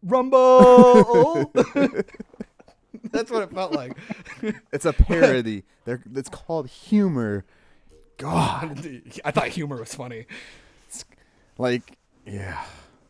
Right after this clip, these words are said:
Speaker 1: Nice to have you back, Kenny. Nice to see you, Tivis.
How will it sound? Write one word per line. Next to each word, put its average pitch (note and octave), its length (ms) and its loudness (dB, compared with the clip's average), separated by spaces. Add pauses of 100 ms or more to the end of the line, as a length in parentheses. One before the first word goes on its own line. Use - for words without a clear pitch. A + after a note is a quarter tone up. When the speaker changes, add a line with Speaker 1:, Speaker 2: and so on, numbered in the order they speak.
(1120)
Speaker 1:
Nice A#3 180 -2
to C4+ 80 0
have C4 180 2
you A#3+ 60 -6
back, A#3+ 260 0
Kenny. A#3 460 -4
Nice G#3 260 -4
to - 40 -20
see A3+ 200 -10
you, G#3+ 80 -8
Tivis. G#3+ 580 -6